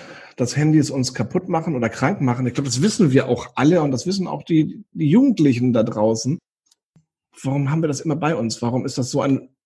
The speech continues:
wichtiges Accessoire geworden, ähm, was wir immer bei uns haben?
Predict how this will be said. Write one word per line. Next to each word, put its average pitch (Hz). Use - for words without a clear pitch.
wichtiges 156
Accessoire 131
geworden, 165
ähm, 135
was 139
wir 151
immer 151
bei 156
uns 117
haben? 104